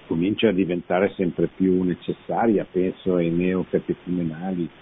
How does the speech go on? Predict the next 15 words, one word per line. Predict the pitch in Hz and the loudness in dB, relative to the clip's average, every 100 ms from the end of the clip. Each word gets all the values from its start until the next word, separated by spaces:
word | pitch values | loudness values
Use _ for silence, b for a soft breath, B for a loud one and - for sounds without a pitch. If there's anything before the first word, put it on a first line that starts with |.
| - - - - - - _ | -20 -20 -20 -20 -20 -20 _
penso | 92 92 - - 95 | -2 -2 -2 0 2
alle | 90 87 | 2 0
cellule | 98 95 90 92 92 85 | 2 2 2 0 2 2
di | 87 | 0
nuova | 90 92 | -2 -2
evangelizzazione, | 90 90 87 87 87 90 - - 85 92 95 85 78 - - - - - - - - - | -4 -8 -6 -6 -4 -6 -6 -4 0 0 0 -2 -8 -16 -20 -20 -20 -20 -20 -20 -20 -4
penso, | 120 - 113 90 | -4 -2 -2 -2
eh. | - - - - - - - - - - - - - | -6 -16 -20 -20 -20 -20 -20 -20 -20 -20 -20 -20 -10
Però, | - 123 170 190 117 - - | -2 0 2 0 -4 -12 -6
eh, | 110 107 101 101 101 98 98 - - - - - - - - - - - | 0 2 2 2 2 0 -2 -8 -20 -20 -20 -20 -20 -20 -20 -20 -16 -2
due | 135 135 | 0 2
problemi | 127 120 135 117 101 - | 0 2 2 0 -2 -4
secondo | 98 104 92 101 | 0 0 2 2
me. | 95 - - - - - - | 2 -2 -14 -20 -20 -20 -14
Eh, | 117 98 | -6 -6